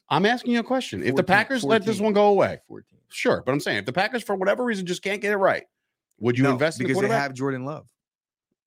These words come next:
Speaker 1: Mm, okay.
Speaker 2: Oh, wait,
Speaker 1: Fine.
Speaker 2: wait, wait. Oh, I forgot.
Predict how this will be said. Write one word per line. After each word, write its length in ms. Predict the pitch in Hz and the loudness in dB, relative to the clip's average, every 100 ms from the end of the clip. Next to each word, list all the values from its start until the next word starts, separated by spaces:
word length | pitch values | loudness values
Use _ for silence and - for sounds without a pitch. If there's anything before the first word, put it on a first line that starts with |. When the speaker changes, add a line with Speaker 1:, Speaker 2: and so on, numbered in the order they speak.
| _ _ _ _ _ _ _ _ | _ _ _ _ _ _ _ _
Speaker 1:
Mm, 120 | - - _ - | -20 -20 _ -16
okay. 160 | 165 147 _ _ _ _ - - - - - - - _ _ _ | -12 -14 _ _ _ _ -20 -20 -20 -20 -20 -20 -20 _ _ _
Speaker 2:
Oh, 60 | 147 | 0
wait, 180 | 160 151 | 0 0
Speaker 1:
Fine. 80 | |
Speaker 2:
wait, 220 | 165 160 143 | 0 -2 -2
wait. 180 | 170 131 | -2 -2
Oh, 120 | 147 | -2
I 100 | 147 | -2
forgot. 440 | 143 139 139 104 | -6 -6 -6 -6